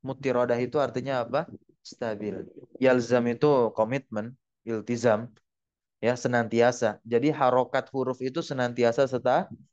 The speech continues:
stabil. Nah, atau setiap kata yang mabni nantinya.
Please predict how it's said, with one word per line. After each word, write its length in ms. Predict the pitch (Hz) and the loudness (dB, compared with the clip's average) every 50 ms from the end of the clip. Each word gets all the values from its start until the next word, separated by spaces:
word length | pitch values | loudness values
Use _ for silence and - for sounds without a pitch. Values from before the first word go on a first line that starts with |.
| - - 107 | -20 -16 -12
stabil. 560 | - 117 - 117 107 101 98 104 98 90 85 - - - - - - - - _ _ _ _ - | -12 -8 -6 -4 -6 -4 -6 -8 -10 -12 -12 -14 -16 -16 -16 -16 -18 -20 -20 _ _ _ _ -8
Nah, 320 | 113 110 101 101 92 - - - - | -6 -4 -2 -4 -4 -6 -8 -14 -6
atau 720 | - 123 139 139 - 180 190 202 202 190 180 175 - - _ - - - - - - - - | -2 0 0 0 2 4 6 6 6 6 4 2 0 -6 _ -20 -20 -20 -20 -20 -20 -2 0
setiap 480 | - 156 156 - 160 156 151 151 - | 0 2 4 4 4 4 4 4 2
kata 340 | 151 139 139 139 - 165 170 143 | 2 2 2 4 2 2 4 4
yang 240 | 143 147 156 165 156 | 4 4 4 2 2
mabni 480 | 147 147 151 147 143 156 165 175 151 135 | 0 0 0 0 0 0 0 0 -2 -2
nantinya. 480 | 127 127 120 117 123 113 113 107 101 | -4 -4 -4 -4 -6 -6 -6 -8 -10